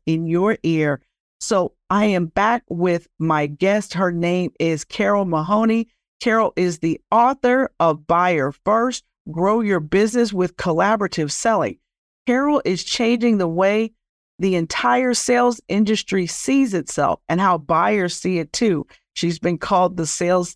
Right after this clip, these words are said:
therapist by Harvard Business School, where she coaches sales for their entrepreneurial M B A program. She's also the president of A A I S P Boston and has been named a top sales influencer by LinkedIn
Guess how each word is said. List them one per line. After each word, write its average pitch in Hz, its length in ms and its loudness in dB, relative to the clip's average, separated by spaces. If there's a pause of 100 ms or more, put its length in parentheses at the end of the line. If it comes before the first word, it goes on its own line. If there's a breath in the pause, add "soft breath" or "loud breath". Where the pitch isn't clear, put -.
(120)
therapist 190 720 0
by 156 160 2
Harvard 170 600 0
Business 233 320 2
School, 180 360 -2 (240 loud breath)
where 175 160 0
she 175 180 -4
coaches 196 560 -2
sales 170 500 -2
for 147 120 -2
their 156 260 0
entrepreneurial 165 760 0
M 170 200 0
B 160 180 0
A 185 160 2
program. 151 640 -2 (260)
She's 160 140 -2
also 185 320 0
the 156 120 -2
president 175 720 -2
of 156 120 -2 (160)
A 175 320 2
A 170 220 0 (100)
I 156 240 0
S 156 280 -2
P 165 220 -4
Boston 156 680 -2 (400)
and 185 140 2
has 202 180 0
been 190 240 0
named 214 300 2
a 160 80 2
top 226 400 -4
sales 208 400 -2
influencer 190 640 -2
by 160 180 0
LinkedIn 196 720 -2